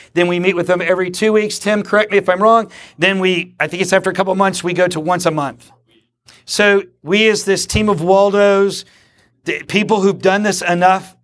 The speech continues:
that they can, he is the best coach on the planet. So what happens a lot of time, 'cause I'm busy doing this,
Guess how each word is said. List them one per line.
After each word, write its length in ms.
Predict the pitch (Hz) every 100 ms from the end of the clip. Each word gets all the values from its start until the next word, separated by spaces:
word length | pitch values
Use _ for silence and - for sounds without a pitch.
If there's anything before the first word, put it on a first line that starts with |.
| _ _
that 180 | - 160
they 160 | 170 175
can, 300 | 180 143 131
he 240 | - 208
is 160 | 214 180
the 100 | 151
best 440 | 117 170 175 -
coach 280 | - 160 147
on 100 | 131
the 60 | 127
planet. 460 | - 151 127 110 _ _ - -
So 240 | - 170 180 180
what 180 | 180
happens 300 | 185 220 233
a 60 | 190
lot 160 | 208 208
of 40 |
time, 220 | 190 180
'cause 160 | 175 160
I'm 140 | 185
busy 200 | 190 165
doing 260 | 175 180 175
this, 300 | 185 160